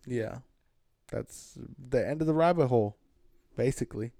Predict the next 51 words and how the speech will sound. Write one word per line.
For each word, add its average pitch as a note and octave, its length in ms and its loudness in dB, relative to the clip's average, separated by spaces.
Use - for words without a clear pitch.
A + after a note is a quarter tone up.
So, A2 100 -4
yeah, A2+ 220 -4
man. G#2+ 220 -8
That's A#2 140 -10
all, A2+ 240 0
that's B2 220 -2
all B2 120 2
I A#2+ 80 2
gotta, A#2+ 200 0
that's C3+ 420 -2
really D3 300 6
all A#2+ 120 2
I A#2 60 0
gotta A#2 120 0
say A#2+ 160 -4
to A2+ 60 -4
you, A#2+ 160 -2
Pablo. A#2 420 -2
Just B2 200 -4
like B2+ 180 0
somebody B2+ 280 -4
who A#2+ 120 -2
likes A#2 260 -2
you A#2+ 60 -6
for - 140 -12
you, B2 180 -10
man. A#2+ 340 -12
Since A#2+ 160 -4
demon B2 240 0
time B2 180 -4
isn't A#2+ 200 0
your A#2+ 120 2
thing, A#2+ 220 -4
demon, C3 260 -2
demon C3 240 -2
time B2+ 180 -2
isn't A#2+ 160 -6
gonna A#2+ 140 -6
be A#2+ 100 -4
your A#2+ 120 -2
thing A#2+ 160 -4
in A#2+ 80 -8
college. A#2 340 -6
You're A#2+ 100 -6
not A2+ 120 -2
gonna A2 160 -6
catch - 260 -8
hella G#2+ 160 -12
bodies G#2+ 380 -10
or A2+ 80 -10
anything. A#2 360 -6